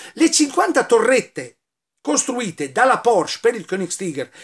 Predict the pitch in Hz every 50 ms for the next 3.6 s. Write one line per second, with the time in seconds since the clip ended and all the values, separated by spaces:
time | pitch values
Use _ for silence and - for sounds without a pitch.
0 | - - - - - 254 - 330 302 254 202 - 202 180 170 165 160 208 196 -
1 | 190 170 - 190 139 117 156 - - - - 302 254 220 196 175 160 - - 302
2 | 320 269 - - 220 175 214 214 240 220 - 208 190 175 180 208 220 220 269 311
3 | 330 - - - - 180 170 147 135 127 -